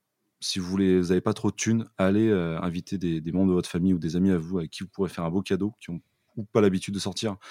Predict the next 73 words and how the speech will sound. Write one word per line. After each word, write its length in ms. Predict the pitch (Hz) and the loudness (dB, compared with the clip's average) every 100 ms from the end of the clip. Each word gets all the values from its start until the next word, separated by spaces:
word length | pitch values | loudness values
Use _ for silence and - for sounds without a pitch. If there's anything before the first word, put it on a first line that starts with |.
| - - - | -20 -20 -10
ou 60 | 117 | -6
qui 100 | - | -4
sont 140 | 110 | -2
pas 80 | 107 | 2
habitués. 440 | 101 92 - 104 - | 2 2 -2 -6 -6
Vous 140 | 104 | -4
allez 80 | 95 | 0
leur 120 | 95 | -2
faire 140 | - 98 | -2 -2
découvrir 340 | 92 101 107 | -2 0 2
un 100 | 98 | 4
univers 360 | 98 95 98 98 | 6 6 4 0
qui 120 | 87 | -10
est 40 | - _ | -16 _
complètement 560 | - - 104 104 107 | -8 -2 -2 0 0
plaisant, 440 | 98 104 98 113 131 _ - - - _ _ | 0 0 2 2 -2 _ -20 -20 -20 _ _
qui 160 | - 101 | 0 4
est, 80 | |
euh, 320 | 98 92 87 87 | 6 6 4 0
humain, 400 | - 120 113 123 - _ _ - | 0 2 4 2 -4 _ _ -4
et 100 | 95 | -2
vous 140 | 87 | 4
allez 80 | 95 | 4
voir 200 | 98 113 | 4 0
que 100 | 98 | -6
tout 160 | - | -4
le 60 | 110 | 0
monde 100 | 104 | 2
est 20 | |
accessible 540 | 92 - - - 101 92 | 2 -2 -6 -4 -4 -4
et 60 | |
qu'il 100 | 78 | -2
y 20 | 85 | -2
a 40 | |
une, 400 | 78 80 80 78 - _ | -2 -4 -4 -8 -14 _
la 80 | 95 | -12
plupart 240 | - - 87 | -10 -8 -8
du 100 | 82 | 0
temps 100 | 92 | -2
une 60 | |
très 160 | - 107 | 0 2
belle 160 | 101 | 4
ambiance. 460 | 95 90 92 104 - _ - - | 4 2 0 -4 -12 _ -20 -14
Et, 220 | - 85 80 | -8 -4 -4
euh, 180 | 80 - - _ | -6 -10 -16 _
tout 80 | - | -8
ce 80 | 113 | -4
que 80 | 104 | -4
vous 80 | 92 | -2
risquez, 260 | 90 - | -4 -4
c'est 140 | 107 90 | -8 -6
de 40 | |
découvrir 300 | 90 - 92 | -8 -4 -4
des 100 | 87 | 0
belles 140 | 87 | -2
choses. 400 | 78 - 113 98 - - - _ _ _ | -2 -2 -2 -2 -8 -18 -20 _ _ _
Et 60 | 78 | -14
au 40 | |
pire, 200 | - 101 | -6 -6
si 120 | - | -4
vous 160 | 85 78 | -6 -4
aimez 160 | 78 | -4
pas, 160 | 76 92 | -2 -2
ben, 120 | 85 | -2
vous 420 | 73 - - - | -6 -10 -18 -10
saurez 260 | - - 90 | -6 -2 -2
ce 60 | - | -4
que 80 | |
vous 160 | 85 78 | -8 -6
aimez 140 | 80 | -6
pas 200 | - 95 | -4 -4
et 60 | 101 | -4
vous 140 | 78 | -6